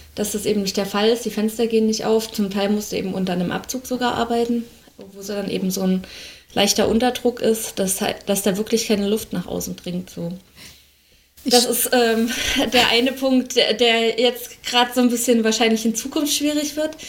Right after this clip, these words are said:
Speaker 1: Dann kommt noch dazu, wenn man, äh, diese Tests, ähm, ähm, dann als, ähm, qualifiziertes Ergebnis rausgeben möchte, dann braucht man tatsächlich, also es ist in Deutschland so festgelegt,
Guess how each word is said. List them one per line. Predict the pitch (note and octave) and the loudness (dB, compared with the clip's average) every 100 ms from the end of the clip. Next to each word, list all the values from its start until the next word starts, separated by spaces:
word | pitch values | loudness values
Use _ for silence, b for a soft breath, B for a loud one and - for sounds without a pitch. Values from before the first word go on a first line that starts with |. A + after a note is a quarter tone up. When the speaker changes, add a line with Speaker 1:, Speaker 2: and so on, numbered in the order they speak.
| B B B - | B B B 0
Speaker 1:
Dann | A#3+ | 2
kommt | C4+ C4+ | 4 2
noch | C4+ C4+ | 2 0
dazu, | C4 B3+ C4+ C4 B3 | 0 0 -2 0 2
wenn | A#3+ | 4
man, | B3+ B3+ B3 B3 | 4 4 2 0
äh, | - A3 | 0 0
diese | A#3 A#3 | 2 0
Tests, | A#3 B3+ B3+ - - | 2 2 2 -2 -2
ähm, | - G#3+ G#3+ G#3 G3+ B B B - F#3+ - | 2 2 4 2 -2 B B B -14 -10 0
ähm, | G#3 G3+ G3+ G3+ | 2 2 0 2
dann | G#3 G#3+ | 2 4
als, | G#3+ G#3 G3+ - | 4 0 0 -4
ähm, | G#3 G3 G3 G3 G3 B B B B | -2 -2 -2 -8 -12 B B B B
qualifiziertes | - A#3+ A#3 A#3 A3+ C#4+ C#4+ C4 - | 0 2 2 0 2 2 2 0 -2
Ergebnis | - A3 A#3 C4 B3 A#3+ - | 0 2 2 2 2 0 0
rausgeben | A3 D4 - G3+ G3 | 0 0 -2 -2 0
möchte, | F#3+ G#3 G#3 | -2 -4 -6
dann | G3 | -6
braucht | F#3+ G#3 G#3+ A3 | -4 -4 -2 -2
man | G#3 | -2
tatsächlich, | G#3 G#3 A3+ A#3 B3 A#3 - | -4 -4 -2 -2 0 -2 -2
also | G3 G3 | -6 -6
es | F#3+ | -10
ist | - | -6
in | G#3 | -4
Deutschland | G3 G3+ G#3+ G3 | -2 -2 -2 -4
so | G3 F#3+ | -4 -6
festgelegt, | F#3+ A3+ A3 - G#3+ A3+ A3 | -4 -4 -4 0 2 2 0